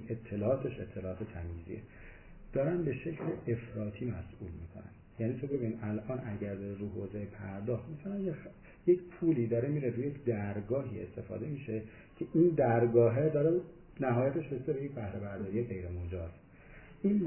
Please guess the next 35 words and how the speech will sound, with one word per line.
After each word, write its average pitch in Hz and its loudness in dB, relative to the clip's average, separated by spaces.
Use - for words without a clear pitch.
وظیفهٔ 117 0
ارائه 107 2
کنندهٔ 101 -4
خدمت 101 -4
پرداخت 101 -6
آیا 139 0
هست 147 -2
که 113 6
بره 107 4
از 101 -4
سلامت 107 0
رفتار 95 -4
صنفی 98 -4
او 95 -4
هم 95 -6
باخبر 90 -6
بشه، 90 -6
یا 113 8
به 107 6
تعبیر 101 -2
این 113 0
مال 110 0
صنفه، 104 -2
به 90 -4
تعبیر 90 -6
مال 104 0
این 98 -4
نماده؟ 104 -6
اصل 143 2
مسئولیت 104 -2
رو 120 -4
بپذیریم 117 0
ولی 190 2
مطلقش 123 0
نکنیم، 98 -10